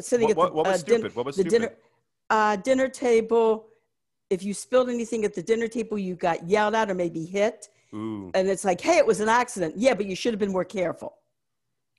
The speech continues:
Speaker 1: That type of
Speaker 2: Oh.
Speaker 1: thing. Um, if, um, if we s-, well, if we spoke back, if we s-, if we talked back to our parents, oh God,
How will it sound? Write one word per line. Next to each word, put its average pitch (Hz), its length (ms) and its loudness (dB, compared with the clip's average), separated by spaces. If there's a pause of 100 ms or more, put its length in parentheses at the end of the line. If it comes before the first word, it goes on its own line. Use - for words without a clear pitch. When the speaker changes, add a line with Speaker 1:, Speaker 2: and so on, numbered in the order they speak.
(100)
Speaker 1:
That 196 180 0
type 180 260 -2
of 165 100 -6
Speaker 2:
Oh. 82 80 -20
Speaker 1:
thing. 151 260 -2 (420)
Um, 175 580 0 (2500)
if, 190 400 -2
um, 185 400 2 (1040)
if - 140 -10
we 208 80 -4
s-, - 120 -10 (100)
well, 202 160 0
if 196 60 -8
we 208 60 -4
spoke 233 380 2
back, 180 360 0
if 160 60 -10
we 156 60 -14
s-, - 160 -16
if - 100 -10
we 170 80 -8
talked 196 320 -2
back 190 220 0
to 208 120 -4
our 185 120 2
parents, 196 540 -4 (120)
oh 190 420 2
God, 175 440 -6